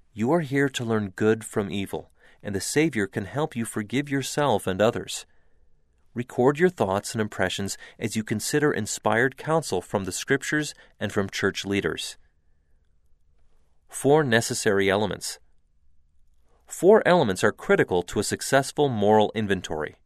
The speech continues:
writing, honesty, support, and prayer. These elements of a moral inventory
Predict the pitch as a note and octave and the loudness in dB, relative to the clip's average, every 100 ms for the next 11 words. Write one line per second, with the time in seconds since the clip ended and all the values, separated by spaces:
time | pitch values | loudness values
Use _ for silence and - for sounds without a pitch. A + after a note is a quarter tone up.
0 | _ _ - _ _ _ G#2 F#2+ F#2 A#2+ | _ _ -20 _ _ _ 6 8 8 2
1 | D3 C#3+ - _ _ _ _ - D3 D3 | -4 -12 -20 _ _ _ _ 2 4 4
2 | - F2+ D#2 - _ - - - - - | -2 -4 -6 -10 _ -20 -20 -8 -8 -8
3 | - G3+ G2 F2+ - _ _ _ _ G2 | 0 4 4 2 -6 _ _ _ _ -4
4 | F2+ - F#2 D2+ - _ _ _ - - | -2 0 0 0 -10 _ _ _ -20 -20
5 | - _ C3 F3 - C3+ D3 D3 - G#2 | -20 _ 0 2 4 4 4 0 0 0
6 | F#2 F#2 F#2+ G#2+ - C3+ B2 - E2 D#2 | 0 2 2 2 2 0 -2 -2 -4 -4